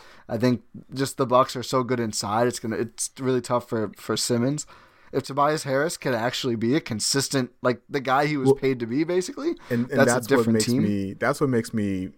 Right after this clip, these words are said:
Speaker 2: pick them right now. It's because he looks like, he looks like, uh,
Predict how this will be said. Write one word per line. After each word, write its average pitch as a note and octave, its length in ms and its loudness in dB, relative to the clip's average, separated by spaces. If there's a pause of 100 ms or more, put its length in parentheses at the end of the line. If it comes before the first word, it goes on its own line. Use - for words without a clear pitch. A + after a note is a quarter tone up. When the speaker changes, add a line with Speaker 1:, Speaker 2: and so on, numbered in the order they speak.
(160)
Speaker 2:
pick - 240 0
them F#2+ 360 -2 (100)
right F#2+ 280 4
now. F2+ 380 -2
It's - 140 -2
because G#2 420 0
he A2+ 260 0
looks A2 340 0
like, G2 320 -2 (640)
he A#2+ 200 2
looks A#2+ 400 -2
like, G#2+ 380 -2 (320)
uh, F2 380 0